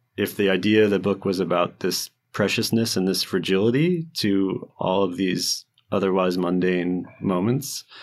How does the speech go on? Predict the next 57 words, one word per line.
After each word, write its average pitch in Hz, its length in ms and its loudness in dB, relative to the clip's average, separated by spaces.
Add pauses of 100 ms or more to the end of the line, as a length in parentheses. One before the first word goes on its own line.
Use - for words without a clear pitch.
(360)
somehow 92 680 0 (640)
knowing 98 340 2
the 87 100 0
end 92 220 0
of 104 120 0
the 117 60 0
story 123 640 0 (640)
just - 240 -2
brings 95 240 0
that 82 140 0
into 82 220 -4
such 90 200 -4
sharp 87 280 -2
relief. 90 460 -2 (140)
And 107 140 2
that's 113 240 2
the - 80 0
point 113 180 0
of 101 60 2
the 95 60 2
play, 101 280 0
too. 87 440 0
So 101 300 2
it's 98 100 2
just 104 160 0
this 98 140 0
weird 95 260 2
thing 95 200 0
where 90 160 0
the, 82 260 -4 (100)
the 98 80 -2
two 101 180 -2
things 87 320 -4
kind 90 180 -4
of 85 60 -4
merged 87 600 -4 (440)
in 92 80 -4
my 85 120 0
head. 87 200 -2
But 113 100 4
again, 165 200 4
it's - 160 2
just - 160 -2
so 143 100 4
weird 131 180 4
to 107 60 0
say 123 140 2
this 110 140 0
out 101 100 0
loud 120 180 2
because 95 220 -2
it 90 80 -4
doesn't, 104 380 0 (640)
I 98 80 0
feel 131 220 4
like 104 160 6
I'm 98 360 0